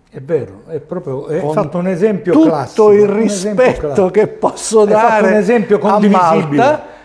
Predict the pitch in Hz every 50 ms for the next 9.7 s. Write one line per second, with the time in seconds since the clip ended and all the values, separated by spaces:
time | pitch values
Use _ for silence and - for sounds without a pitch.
0 | - _ _ _ _ _ - 247 302 320 330 330 294 - 294 294 302 320 294 269
1 | 247 277 247 240 240 240 226 220 214 208 - 214 196 202 196 196 208 190 - -
2 | 202 175 190 185 190 - 165 147 147 151 147 - 226 220 214 214 220 220 220 196
3 | 175 165 160 156 151 139 180 180 - - - 139 131 127 143 143 147 156 160 156
4 | - 202 202 175 170 143 135 165 214 185 143 131 131 175 196 - 175 147 147 139
5 | 151 175 190 175 - - - 170 151 156 - 190 220 226 208 220 214 208 180 185
6 | 180 185 196 208 139 139 - - - - - 240 202 - - 156 139 135 127 131
7 | 127 113 113 107 104 - 127 120 120 117 - - - - - _ _ _ _ _
8 | _ - 294 285 - - 196 170 170 139 165 165 160 165 165 156 147 175 165 151
9 | 123 120 123 120 - - 185 190 185 165 - - -